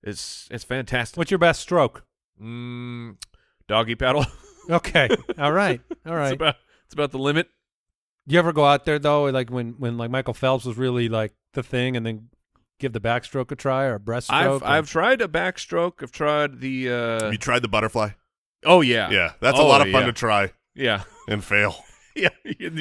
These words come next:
Speaker 1: just shouting, "I'm drowning."
Speaker 2: Do you do the,
Speaker 1: <laughs>
Speaker 2: you do the turn at the end of the pool, the flip turn?
Speaker 1: Oh, yeah,
Speaker 2: You
Speaker 1: if
Speaker 2: ever,
Speaker 1: I
Speaker 2: you ever given that a go?
Speaker 1: Only if I want my ears full of water. <laughs>
Speaker 2: All right, are we good to draft?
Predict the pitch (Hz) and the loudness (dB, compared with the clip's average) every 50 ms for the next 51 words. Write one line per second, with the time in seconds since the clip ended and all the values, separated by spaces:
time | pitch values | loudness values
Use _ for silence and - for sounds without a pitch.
0 | 156 160 165 156 - - 226 247 208 - - - - - - - 165 156 147 147 | -4 -4 -4 -6 -6 -14 -18 -20 -20 -18 -16 -14 -14 -12 -8 -2 2 2 2 2
1 | - - 196 - 185 240 214 196 233 269 285 262 - 262 262 254 - 160 196 208 | 0 -4 0 2 2 2 2 2 6 6 6 6 4 0 -4 -2 2 6 6 6
2 | 175 202 214 214 180 185 165 156 151 - 220 170 147 170 175 156 160 - - - | 8 8 6 8 8 8 6 6 4 2 0 2 4 4 4 4 4 0 0 0
3 | 147 143 151 160 170 160 131 151 151 151 151 147 143 123 131 147 170 185 170 139 | 2 2 2 2 2 0 -2 -2 -2 0 0 0 -2 0 0 0 0 2 0 -2
4 | - - 151 160 - 180 196 208 214 - _ _ _ - 139 151 143 135 127 127 | -2 -2 -4 -4 0 0 0 0 0 -4 _ _ _ 6 8 8 8 8 6 6
5 | 143 151 123 151 147 131 135 139 156 151 156 151 156 147 151 151 151 151 156 165 | 4 4 4 4 4 4 4 4 4 2 2 2 2 0 -2 0 2 2 2 2
6 | 156 170 175 190 - - 139 151 170 180 180 180 175 165 - 151 143 139 143 143 | 4 4 4 4 4 2 2 2 2 2 0 -2 -4 -2 -2 -2 0 0 0 0
7 | 139 135 131 117 - 131 127 131 120 - - - 120 117 110 110 92 98 98 95 | -2 -2 -4 -4 -2 -2 0 0 -2 -4 -6 -6 -4 -2 -2 -2 -4 -4 -4 -4
8 | 90 92 - 71 - - - - - 302 - - 135 - - - - _ - - | -4 -6 -8 -12 -14 -12 -8 -8 -8 -8 -8 -12 -14 -12 -14 -20 -20 _ -20 -20
9 | - 143 - _ _ - - - _ 143 _ - 151 _ _ _ _ _ - - | -20 -20 -20 _ _ -20 -20 -20 _ _ _ -20 -20 _ _ _ _ _ -20 -20
10 | - - - - - - - - - - - - 156 160 156 151 151 151 160 170 | -20 -20 -18 -16 -14 -14 -14 -16 -18 -12 -4 0 2 4 6 6 6 4 4 2
11 | 185 202 190 214 196 202 185 160 180 175 175 180 220 226 - - | 2 4 4 4 4 2 -2 0 2 2 4 4 2 0 -4 -12